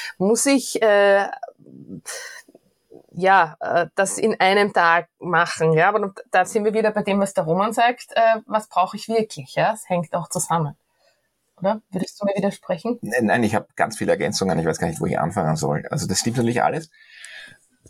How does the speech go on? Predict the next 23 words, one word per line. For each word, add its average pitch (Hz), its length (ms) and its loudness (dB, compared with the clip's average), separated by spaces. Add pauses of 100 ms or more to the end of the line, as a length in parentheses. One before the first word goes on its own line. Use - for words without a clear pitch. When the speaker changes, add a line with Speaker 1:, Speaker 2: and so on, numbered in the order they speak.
Speaker 2:
Ich - 140 -6
find - 240 -4
den 117 100 0
Begriff 107 300 -2
Rahmen 104 340 0
wahnsinnig 76 440 -2
wichtig. - 380 -10
Und - 200 -4
einer 101 180 0
der 95 200 -2
klügsten 120 680 -2
Sätze, - 800 -2
der 95 200 2
in 98 160 -2
verschiedenen 107 680 0 (120)
Arten - 440 -2
von 98 180 0
mehreren 98 380 0
klugen 101 320 0
Menschen 92 280 0
gesagt 87 360 -2
wurde, 98 280 0
ist, - 380 -2